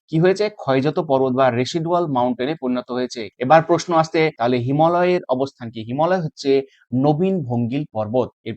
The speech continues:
পরবর্তী কোশ্চেন আমরা যাব যে দক্ষিণ ভারতের সর্বোচ্চ শৃঙ্গ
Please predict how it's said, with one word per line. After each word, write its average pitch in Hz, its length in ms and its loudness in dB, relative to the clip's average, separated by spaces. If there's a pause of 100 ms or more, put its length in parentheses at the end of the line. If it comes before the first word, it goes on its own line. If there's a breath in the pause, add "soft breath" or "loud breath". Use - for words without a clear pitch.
পরবর্তী 131 360 -2
কোশ্চেন 139 320 -12
আমরা 139 180 -2
যাব 139 180 0 (500 soft breath)
যে 147 100 0 (280)
দক্ষিণ 190 400 -4
ভারতের 127 540 0
সর্বোচ্চ 131 540 -6
শৃঙ্গ 123 340 -6